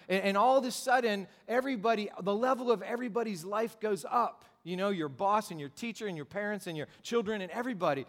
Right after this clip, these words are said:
it gets better. A-, and that's the goal. So as we go out today, we have, we have a choice to make.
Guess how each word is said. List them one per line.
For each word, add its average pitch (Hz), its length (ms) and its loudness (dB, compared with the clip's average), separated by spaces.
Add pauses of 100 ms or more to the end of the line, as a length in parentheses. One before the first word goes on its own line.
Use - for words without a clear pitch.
(120)
it 170 80 -8
gets 196 220 -2
better. 185 440 2 (1200)
A-, 180 140 -10
and 180 120 -4
that's 220 280 -4
the 208 120 -10
goal. 185 360 -6 (800)
So 202 240 2
as 170 260 0
we 214 200 -6
go 220 180 2
out 196 240 2
today, 156 460 -2
we 170 160 -2
have, 196 200 -4 (720)
we 143 120 -6
have 147 100 -2
a 156 60 -8
choice 226 340 -6
to - 80 -14
make. 113 460 -14